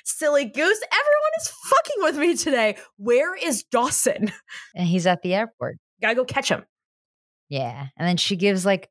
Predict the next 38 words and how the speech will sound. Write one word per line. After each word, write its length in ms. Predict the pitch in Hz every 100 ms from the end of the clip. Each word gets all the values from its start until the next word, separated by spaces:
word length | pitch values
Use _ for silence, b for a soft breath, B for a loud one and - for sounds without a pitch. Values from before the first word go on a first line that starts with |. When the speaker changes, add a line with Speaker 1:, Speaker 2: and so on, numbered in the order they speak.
| -
Speaker 2:
a 100 | 165
really 260 | 156 160 165
annoying 340 | 156 147 147
Busy 200 | 143 131
Phillips 400 | 131 127 123 -
look 180 | 107 120
after 320 | 101 120 120 120
she 160 | -
runs 260 | 117 104 107
away. 360 | 76 64 135 - _ _ -
I 60 |
have 240 | 202 208 196
to 80 | 220
admit, 320 | 208 220 -
yeah. 260 | 185 175 143 _ _ _ _ _ _
She's 240 | - 190
all 100 | 190
like 200 | 185 175 _ - - _ _ _ _ _ _ 208
Speaker 1:
Yeah, 240 | 208 165 170
that 200 | 226 285
is, 200 | 254 - B B B B _ - - -
I, 80 | 269
I 40 |
wish 260 | 285 330 -
you 80 | 349
guys 240 | 294 277
could 140 | 269 190
see 160 | 226
it 100 | 202
because 220 | 214 254 220
that 200 | 214 220
is 120 | 175
a 140 | 214
spot 540 | 208 - - - 202 -
on 260 | 220 220 208
<laughs> 20 |
exactly. 920 | 214 262 - - - - 285 - - -
Uh, 120 | 208